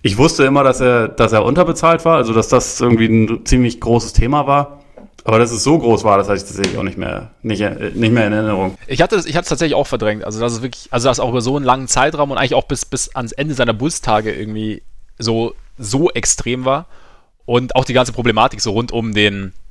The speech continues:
Speaker 2: rund um die Verletzung und auch, dass er den Trade gefordert hat, das hatte ich auch so ein bisschen verdrängt. Aber ja, also ich meine, es ergibt natürlich irgendwie Sinn, die, diese, diese Cross-Thematik daran aufzuhängen, weil das ja,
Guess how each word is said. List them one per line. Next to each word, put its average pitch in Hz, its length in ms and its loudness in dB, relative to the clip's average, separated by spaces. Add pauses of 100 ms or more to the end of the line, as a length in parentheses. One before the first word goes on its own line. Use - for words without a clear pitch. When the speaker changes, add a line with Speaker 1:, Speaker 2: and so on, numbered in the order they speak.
(760)
Speaker 2:
rund 120 200 0
um 113 60 -2
die 110 60 2
Verletzung 123 480 0
und 117 100 0
auch, 107 100 2
dass 110 120 -2
er 110 80 0
den 107 100 -4
Trade 120 180 2
gefordert 120 400 0
hat, 113 80 2
das 101 80 -4
hatte 104 100 0
ich 104 40 2
auch 107 80 0
so - 100 -8
ein - 20 -8
bisschen 104 220 -8
verdrängt. 101 340 -2
Aber 107 320 0
ja, 143 220 2
also 139 160 -4
ich 120 80 -8
meine, 151 160 -2 (420)
es 123 140 0
ergibt 139 200 2
natürlich 160 320 0
irgendwie 143 200 -4
Sinn, 147 380 -6
die, 120 260 -4
diese, 113 400 0
diese 104 200 -6
Cross-Thematik 123 800 0
daran 123 320 2
aufzuhängen, 131 680 -2
weil 113 180 4
das 120 160 -4
ja, 117 380 0